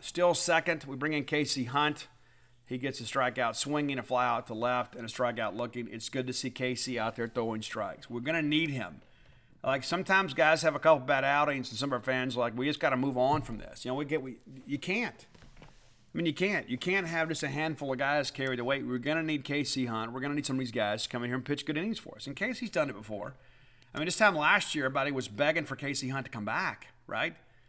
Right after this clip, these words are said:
K C will be fine. And, uh, you know, how we handle him, and does he go back to the starting rotation? I would say probably not, but that could, that could be a very prominent middle reliever for us. All right, so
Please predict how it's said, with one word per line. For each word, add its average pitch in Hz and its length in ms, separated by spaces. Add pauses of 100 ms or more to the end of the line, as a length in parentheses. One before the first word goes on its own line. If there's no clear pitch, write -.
(580)
K 180 180
C 208 220
will 190 60
be 156 160
fine. 135 280 (400)
And, 113 280
uh, 110 320
you 98 60
know, 117 80
how 143 220
we 147 160
handle 135 300
him, 127 500
and 120 260
does 123 140
he 127 80
go 156 160
back 147 300
to 131 40
the 123 80
starting 139 420
rotation? 135 520
I 117 80
would 127 120
say 123 100
probably 110 380
not, 127 360
but - 100
that 113 140
could, 110 180
that 120 240
could 120 140
be 135 120
a 127 60
very 123 240
prominent 143 540
middle 135 160
reliever 127 280
for 107 240
us. - 280 (840)
All 202 100
right, 165 220
so 165 440